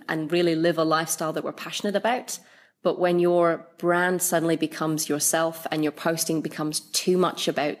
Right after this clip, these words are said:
you, it can actually disengage people. There is a sort of balance that has to be struck between how much we represent ourselves as being role models and people to look up to and follow, and how much just becomes narcissistic and actually very disengaging for potential customers.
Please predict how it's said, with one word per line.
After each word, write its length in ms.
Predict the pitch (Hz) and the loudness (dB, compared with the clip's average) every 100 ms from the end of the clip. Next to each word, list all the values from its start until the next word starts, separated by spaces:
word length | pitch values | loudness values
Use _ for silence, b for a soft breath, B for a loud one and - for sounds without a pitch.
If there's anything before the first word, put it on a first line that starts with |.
| _ | _
you, 540 | 160 175 190 277 - B B B | -4 2 2 2 -2 B B B
it 180 | 175 - | -4 -2
can 320 | - - 180 | -4 -2 0
actually 360 | 180 - - 156 | 0 -2 -2 -2
disengage 840 | 151 151 156 156 156 151 147 - | -2 -2 -2 -2 -2 -2 -4 -6
people. 480 | - 156 156 143 - b b - | -6 -6 -4 -8 -8 b b -2
There 160 | 170 | 2
is 140 | 175 180 | 2 2
a 40 | |
sort 160 | 175 165 | 0 0
of 140 | 151 | 0
balance 360 | 160 170 165 - | 0 0 -2 -4
that 100 | - | -6
has 240 | 143 151 | -6 -4
to 100 | - | -2
be 80 | 151 | -4
struck 380 | - 151 - - | -2 -2 -4 -6
between 500 | 175 151 151 160 - B B | -6 -4 -4 -6 -12 B B
how 180 | - 175 | -4 0
much 260 | 175 160 - | 2 0 -2
we 100 | 165 | 0
represent 600 | 156 143 170 160 156 151 | 0 0 0 0 -2 -2
ourselves 520 | 147 - 160 156 147 | -2 2 2 0 -2
as 140 | - 143 | -6 -2
being 380 | 147 143 147 - | 0 0 0 -4
role 260 | 160 180 196 | 0 4 4
models 480 | 185 170 160 156 - | 2 2 -2 -4 -4
and 360 | 151 143 151 | -4 -6 -8
people 300 | - 156 156 | -8 -6 -6
to 120 | 147 151 | -4 -2
look 200 | 151 160 | -2 -2
up 160 | - | -6
to 160 | - 147 | -6 -4
and 100 | 147 | -2
follow, 400 | 190 214 285 311 B B B B | 0 4 4 0 B B B B
and 100 | 165 | -4
how 160 | 170 | 0
much 280 | 165 147 - | 0 0 -2
just 200 | 160 - | -2 0
becomes 480 | 156 156 151 147 - | -2 -2 -2 -2 0
narcissistic 920 | 160 151 - 151 208 214 - 151 - | 0 0 0 0 2 2 2 0 -2
and 100 | - | -4
actually 260 | 151 - 160 | -4 -2 -2
very 240 | 156 156 | 0 0
disengaging 720 | 143 - 160 160 143 139 - | 0 -2 0 2 0 -2 -2
for 160 | 147 - | -6 -6
potential 520 | - 156 160 156 151 | -8 -6 -6 -6 -8
customers. 580 | - 139 - 147 139 - | -8 -10 -8 -10 -10 -12